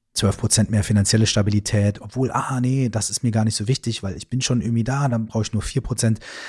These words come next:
Aber dieser eine große Lebenstraum, dem möchte ich mich widmen. Das nimmt bei mir dreißig Prozent ein. Und addier bitte deine Sachen dazu. Ja, mehr Sport, weniger Rauchen, was auch immer du machen möchtest.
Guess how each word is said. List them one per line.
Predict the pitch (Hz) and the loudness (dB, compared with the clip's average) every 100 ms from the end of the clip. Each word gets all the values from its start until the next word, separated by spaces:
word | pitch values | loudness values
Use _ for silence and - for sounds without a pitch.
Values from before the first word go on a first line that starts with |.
| - - | -10 -2
Aber | - 139 127 | 0 2 2
dieser | 110 123 | 0 0
eine | 120 123 | 2 2
große | 110 113 - | 2 2 4
Lebenstraum, | 110 107 101 - 95 98 98 98 - | 4 4 2 0 0 2 2 0 4
dem | 117 113 104 101 - _ _ _ _ _ _ | 6 8 6 0 -12 _ _ _ _ _ _
möchte | - 117 107 - | 4 4 4 0
ich | - - | -2 -2
mich | 92 - | -2 -2
widmen. | - 101 90 90 | -2 0 0 0
Das | 104 - | 0 2
nimmt | 110 | 2
bei | 113 | 2
mir | 117 | 2
dreißig | 113 117 - - | 2 2 2 0
Prozent | - 120 - 110 - | -2 -2 2 0 0
ein. | 110 107 104 - - - - _ _ _ _ - | 0 0 -2 -10 -18 -18 -20 _ _ _ _ -4
Und | 131 | 0
addier | 139 117 190 | 2 4 6
bitte | 190 160 131 | 6 6 4
deine | 131 131 | 6 6
Sachen | 107 - 151 | 4 4 2
dazu. | 101 - 104 | 2 0 2
Ja, | 120 | 4
mehr | 123 131 | 6 4
Sport, | - - 110 101 90 | 4 2 4 4 2
weniger | 107 131 135 120 | 4 4 4 2
Rauchen, | 113 104 - 90 90 | 2 0 0 -2 2
was | 120 | 4
auch | 160 | 4
immer | - 175 | 6 8
du | 151 | 8
machen | 131 110 104 | 6 4 4
möchtest. | 90 - 90 | 2 0 -4